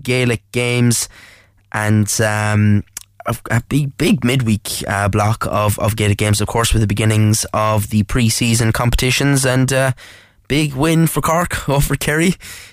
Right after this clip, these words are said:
in the football in Páirc Uí Rinn on Wednesday, five eleven to one fourteen. Um, now I do, I don't even know if, look, I'm not, <laughs> not just saying this now, but, uh, I don't think Kerry kicked much ball before this game was played.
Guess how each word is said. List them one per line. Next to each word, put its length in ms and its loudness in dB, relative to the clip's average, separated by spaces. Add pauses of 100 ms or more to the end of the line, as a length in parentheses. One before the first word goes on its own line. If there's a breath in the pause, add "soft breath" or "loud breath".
in 140 0
the 60 2
football 440 0
in 80 2
Páirc 220 0
Uí 140 -2
Rinn 260 0
on 200 0
Wednesday, 400 0
five 380 -2
eleven 360 2
to 100 -2
one 320 2
fourteen. 560 0 (560 loud breath)
Um, 680 0
now 160 0
I 60 0
do, 360 0 (220)
I 80 0
don't 260 0
even 200 4
know 180 2
if, 160 -4 (160)
look, 200 -2
I'm 200 2
not, 180 0 (300)
<laughs> 260 -2
not 160 -2
just 160 -6
saying 220 -2
this 180 -6
now, 140 -4 (480 loud breath)
but, 160 2
uh, 240 2
I 80 0
don't 360 -2
think 220 0
Kerry 440 -2 (120)
kicked 360 -6 (340)
much 280 2
ball 380 0
before 340 0
this 200 0
game 220 0
was 100 0
played. 320 0